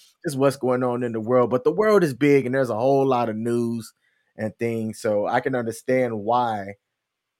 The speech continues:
I wasn't put on to this one. But yeah, Mark Fogel, sixty years old,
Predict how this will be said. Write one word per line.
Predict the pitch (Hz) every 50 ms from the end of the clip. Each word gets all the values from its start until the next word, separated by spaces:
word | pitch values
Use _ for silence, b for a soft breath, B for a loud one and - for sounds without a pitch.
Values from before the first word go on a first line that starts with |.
| _ _ -
I | 113 113
wasn't | 110 113 113 110 101 104 90 -
put | - - 127 113 - - 110
on | 107 104 104 101 - -
to | 98 85
this | 82 85 113 123 117 - -
one. | 82 82 85 85 80 - _ _ _ _ _ _ _ _ _ _ _ _ _ -
But | 104 117 127
yeah, | 160 180 175 151 117 98 - -
Mark | 95 110 131 151 156 143 -
Fogel, | - 165 160 165 160 120 117 113 110 113 113
sixty | - - - - 127 120 - - 143
years | 156 156 147 135 160
old, | 156 151 143 131 123 -